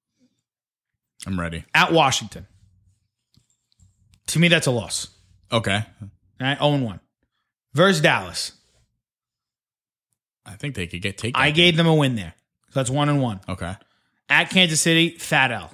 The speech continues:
Speaker 1: Yeah, one and two.
Speaker 2: One and two. Okay. Versus Vegas.
Speaker 1: Win.
Speaker 2: Two and two. Versus Cleveland.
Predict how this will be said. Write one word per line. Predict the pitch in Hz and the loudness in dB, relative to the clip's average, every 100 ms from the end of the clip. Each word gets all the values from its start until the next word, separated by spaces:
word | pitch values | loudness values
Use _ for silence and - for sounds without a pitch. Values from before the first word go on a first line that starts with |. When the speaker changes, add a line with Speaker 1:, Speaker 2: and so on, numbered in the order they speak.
| _ | _
Speaker 1:
Yeah, | - 78 104 | -16 -16 -10
one | 95 | -8
and | 92 | -2
two. | 151 | 0
Speaker 2:
One | 151 | 0
and | 131 | -2
two. | 117 98 _ _ _ _ - | -8 -12 _ _ _ _ -6
Okay. | 135 147 _ _ _ | -4 -4 _ _ _
Versus | - 190 185 | 0 2 2
Vegas. | 165 156 120 - - - _ _ _ | 2 2 0 -6 -6 -10 _ _ _
Speaker 1:
Win. | 98 87 95 - _ _ _ - | -10 -8 -10 -14 _ _ _ -2
Speaker 2:
Two | 180 160 | 2 2
and | 127 | 0
two. | 110 87 _ _ _ _ _ _ _ | -6 -12 _ _ _ _ _ _ _
Versus | 127 196 196 | 0 2 2
Cleveland. | - 175 120 98 | 2 0 0 -6